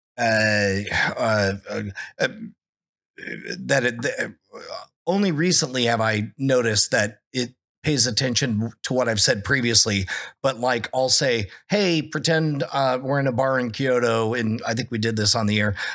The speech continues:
uh, and, uh, uh, "You know who I am, just explain who I am." And then, and, and, uh, increasingly, uh, <laughs> because of speaking in Japanese, I wouldn't be surprised if it's saying stuff like,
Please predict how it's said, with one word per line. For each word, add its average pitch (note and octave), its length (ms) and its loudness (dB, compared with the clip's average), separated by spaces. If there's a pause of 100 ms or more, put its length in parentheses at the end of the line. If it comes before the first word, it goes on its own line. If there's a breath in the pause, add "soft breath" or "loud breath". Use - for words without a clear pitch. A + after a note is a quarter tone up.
uh, B2+ 280 2
and, B2+ 380 0
uh, A#2 220 0 (120)
uh, B2 240 0
"You F3+ 200 2
know F3+ 180 2
who C#3 160 0
I A#2+ 120 2
am, A2 260 2
just G3 260 2
explain C3 540 0
who A#2+ 200 2
I A2+ 180 2
am." G2 440 2 (340 loud breath)
And C3+ 160 0
then, C#3+ 280 0
and, C#3 340 0
and, C3 360 0
uh, A#2 320 0 (220 loud breath)
increasingly, D3 1080 2 (400 loud breath)
uh, B2+ 360 0 (160)
<laughs> - 180 0
because E3+ 400 0
of D#3+ 80 2
speaking D#3 460 2
in C3+ 120 -2
Japanese, C#3+ 720 0 (300 loud breath)
I D#3 100 2
wouldn't F3+ 240 0
be D#3 80 2
surprised D3+ 540 0
if A2+ 80 -6
it's A#2+ 180 2
saying C#3 280 2
stuff C#3+ 280 0
like, B2+ 340 0